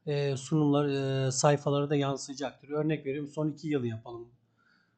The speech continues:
Şunları kaldıralım. Bu ve iki bin yirmi üç ve iki bin yirmi dört yılı olsun. E, pivot tabloları kullanır. Otomatik hazırlanan pivot tablolar var. Bunları kullanarak yapar işlemleri.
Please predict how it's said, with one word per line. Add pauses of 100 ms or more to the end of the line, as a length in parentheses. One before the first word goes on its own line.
(100)
Şunları
kaldıralım. (400)
Bu
ve
iki
bin
yirmi
üç
ve
iki
bin
yirmi
dört
yılı
olsun. (1800)
E,
pivot
tabloları
kullanır. (340)
Otomatik
hazırlanan
pivot
tablolar
var. (800)
Bunları
kullanarak
yapar
işlemleri.